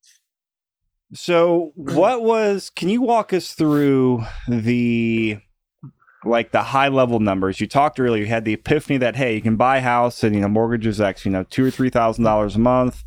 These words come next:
and you bring in revenue on here. Now, I know, uh, with sober living,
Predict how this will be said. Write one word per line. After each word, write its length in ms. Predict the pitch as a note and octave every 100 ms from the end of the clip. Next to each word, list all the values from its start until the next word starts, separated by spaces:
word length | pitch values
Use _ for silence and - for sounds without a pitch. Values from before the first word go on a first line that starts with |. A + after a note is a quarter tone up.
| - -
and 140 | - A2+
you 60 |
bring 220 | G#2+ A#2 A2+
in 100 | G#2+
revenue 440 | G#2+ G#2 G#2+ G#2
on 220 | G2 F#2+
here. 480 | G2 G2 F#2+ F#2+ F#2+ - _ _ _ _
Now, 260 | B2 B2 A2+
I 120 | B2+
know, 560 | C3+ D3 D#3 D#3+ D#3 C#3+
uh, 400 | A2 A#2 A#2 G2+
with 100 | A2
sober 300 | - C3+ C3
living, 520 | A#2 G#2 G2+ G#2 A2